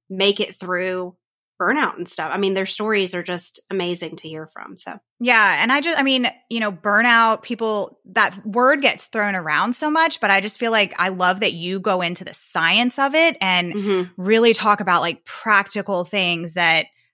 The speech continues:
Speaker 2: really are gonna make a difference for people. So I just think that's so awesome. And the speed dating event was so much fun. I'm doing another one this fall. I just have to pick the date. And it's been so cool to see how many connections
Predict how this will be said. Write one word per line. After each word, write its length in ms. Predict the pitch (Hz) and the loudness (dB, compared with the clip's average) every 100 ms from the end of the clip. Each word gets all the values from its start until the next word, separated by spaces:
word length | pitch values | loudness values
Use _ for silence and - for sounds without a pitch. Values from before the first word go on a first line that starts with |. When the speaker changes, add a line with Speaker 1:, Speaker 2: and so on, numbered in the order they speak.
| - | -10
Speaker 2:
really 300 | 190 208 190 | -2 2 4
are 160 | 165 160 | 4 2
gonna 140 | 165 | 0
make 160 | 156 170 | -6 -6
a 40 | |
difference 360 | 156 151 156 - | -8 -10 -10 -12
for 120 | 165 | -12
people. 320 | 165 160 160 | -14 -10 -10
So 240 | 160 165 160 | -6 -4 0
I 100 | 196 | 0
just 140 | 202 | 0
think 160 | 202 196 | -4 -2
that's 180 | 185 - | -2 0
so 140 | 180 | -2
awesome. 480 | 165 165 - 175 175 | 2 0 0 -4 -2
And 260 | 185 185 185 - - - _ | 0 0 -2 -12 -20 -20 _
the 120 | 202 | 0
speed 340 | 220 - 240 220 | 0 2 0 4
dating 260 | 233 220 | 4 2
event 260 | 208 190 175 | 2 2 2
was 180 | 196 202 | 0 2
so 140 | 208 | 4
much 220 | 220 262 | 4 4
fun. 260 | - 196 190 | 4 4 4
I'm 140 | 175 | 2
doing 200 | 190 233 | 4 2
another 300 | 226 196 190 | 4 2 2
one 300 | 196 185 185 | 4 4 2
this 180 | 180 175 | 0 -4
fall. 300 | - 175 170 | 0 2 2
I 80 | 165 | 0
just 160 | 165 - | -2 -8
have 120 | 160 | -8
to 100 | 165 | -10
pick 200 | - 175 | -10 -8
the 80 | 175 | -6
date. 340 | 165 170 165 - | -2 0 -2 -2
And 320 | 175 165 156 | -2 -2 -6
it's 180 | 185 185 | -8 -6
been 160 | 190 175 | -6 -6
so 160 | 180 | -6
cool 220 | 170 175 160 | -6 -8 -8
to 80 | |
see 500 | 156 - 165 165 156 - | -8 -6 -6 -6 -8 -10
how 140 | 185 | -8
many 200 | 170 160 | -8 -8
connections 760 | 156 156 - 165 156 160 - | -12 -12 -10 -10 -10 -12 -14